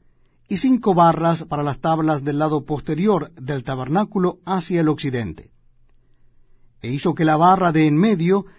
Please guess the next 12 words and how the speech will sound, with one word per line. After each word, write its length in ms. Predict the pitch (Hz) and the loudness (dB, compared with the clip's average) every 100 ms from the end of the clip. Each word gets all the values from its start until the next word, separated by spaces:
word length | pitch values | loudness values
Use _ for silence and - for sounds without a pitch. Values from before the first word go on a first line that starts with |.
| _ - | _ -8
pasase 460 | 135 131 160 165 | -6 -4 -2 -2
por 180 | - 147 | -4 -4
en 180 | 135 131 | -2 0
medio 240 | 196 214 | 2 2
de 60 | 185 | 2
las 200 | 170 - | 0 -2
tablas 520 | 165 165 165 165 - - | 0 2 2 0 -4 -8
de 140 | 143 | -2
un 120 | 160 | 0
extremo 580 | 139 - 147 151 147 143 | 0 -4 -4 -2 -4 -8
al 160 | - 143 | -8 -2
otro. 320 | 160 160 - | -2 -2 -12